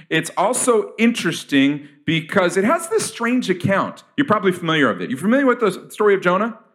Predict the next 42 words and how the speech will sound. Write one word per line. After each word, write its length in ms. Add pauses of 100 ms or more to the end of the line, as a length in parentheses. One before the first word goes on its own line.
(240)
Probably 180
most 220
of 80
us 160
are. 240 (180)
Finish 280
the 100
sentence. 400 (160)
Jonah 320
and 340
the 320 (1000)
whale. 260
All 120
right, 120
so 80
you've 140
heard 160
of 60
that 160
before. 340
Many 240
of 80
you 60
have 100
heard 160
of 40
that. 120
It's 100
actually, 300 (220)
the 120
Hebrew 280
word 180
is 100
big 240
fish. 320 (320)
But, 260
but 100
we've 180
heard 160
of 60
that 180
before, 520